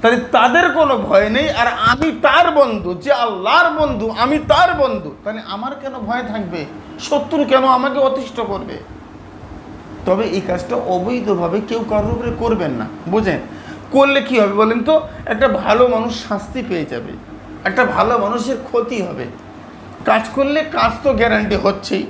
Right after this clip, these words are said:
ওটা অন্য কথা, কিন্তু ভালো মানুষকে আপনি ক্ষতি করবেন না। আপনি বালিশে মাথা দিয়ে চিন্তা করবেন, "আল্লাহ, এই কাজটা করছি, কাজটা ভালো তো?" আপনি আপনার মনকে জিজ্ঞেস করেন, খোদাকে জিজ্ঞেস করেন। আপনার মন যদি সায় দেয়,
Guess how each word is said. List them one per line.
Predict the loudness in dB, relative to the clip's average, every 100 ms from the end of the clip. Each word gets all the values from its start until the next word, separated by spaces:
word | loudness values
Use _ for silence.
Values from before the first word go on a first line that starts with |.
| -10 -4
ওটা | 0 2
অন্য | 2 2 2
কথা, | 2 4 4 4 -6 -16 -18 0
কিন্তু | 0 2
ভালো | -4 -6 0 2 4 4
মানুষকে | 4 2 -2 -2 -2
আপনি | -2 -6
ক্ষতি | -6 -4 -4 -6
করবেন | -8 -8 -8
না। | -8 -10 -12 -14 -14 -16 -16 -16 -16 -16 -16 -4
আপনি | -4 -2 0
বালিশে | 2 2 0 -4
মাথা | -2 -2 -2
দিয়ে | -4 -6
চিন্তা | -4 -6 -2 -2
করবেন, | -2 -4 -6 -8 -8
"আল্লাহ, | -8 -2 2 2 2 -4 -8
এই | -6 -4
কাজটা | -4 -4 -4 -4
করছি, | -2 -2 -4
কাজটা | -4 -4 0
ভালো | -2 2 2 2 2
তো?" | 2 2 -4 -12 -2
আপনি | -2 0 0
আপনার | 0 0 2
মনকে | 4 4 4 0 -4
জিজ্ঞেস | -2 -2 -2 -2
করেন, | -2 -2 -2 -6 -12 -4
খোদাকে | 4 6 6 4 0
জিজ্ঞেস | -2 -2 -2 -4 -6
করেন। | -6 -6 -10 -12 -12 -14 -14 -12 -12 -4
আপনার | -4 -2 -4 -4 -2
মন | -2 0
যদি | -2 -4
সায় | -6 -4 -2
দেয়, | -2 -2